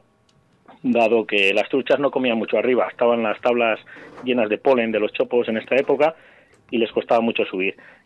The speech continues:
Entonces tuvimos que tirar un poco de, de repertorio y meter unas microninfas, vamos a llamarlas. Y bueno, con eso fue con lo que logré la mayoría de las capturas. Aunque sí que hubo capturas a mosca,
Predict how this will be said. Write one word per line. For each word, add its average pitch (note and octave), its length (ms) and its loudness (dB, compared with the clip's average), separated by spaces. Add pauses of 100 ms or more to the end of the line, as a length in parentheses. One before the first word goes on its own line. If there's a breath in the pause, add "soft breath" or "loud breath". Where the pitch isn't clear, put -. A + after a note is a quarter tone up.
Entonces A#2 340 -2
tuvimos A2+ 300 0
que A2+ 80 -4
tirar A2 240 0
un G#2+ 120 -6
poco G#2+ 260 -2
de, G2+ 440 0
de G2+ 140 -2
repertorio A2 680 0
y F#2 160 -2
meter F#2 320 -6
unas G2 220 -4 (220)
microninfas, A2 720 -4 (180)
vamos G#2+ 240 -4
a G2+ 60 0
llamarlas. B2+ 520 -2 (400 loud breath)
Y B2+ 100 0
bueno, A#2+ 240 2
con B2+ 140 0
eso D#3 140 2
fue C#3 140 2
con A2+ 200 0
lo G#2+ 80 0
que G2+ 440 0
logré G#2 440 -2
la G2+ 80 -4
mayoría G#2+ 260 0
de A2 60 -2
las - 80 -8
capturas. G2+ 420 -2
Aunque A#2 200 -4
sí C3 100 -4
que C#3+ 80 -2
hubo C3+ 200 0
capturas - 420 -2
a A#2 60 0
mosca, F3 360 -2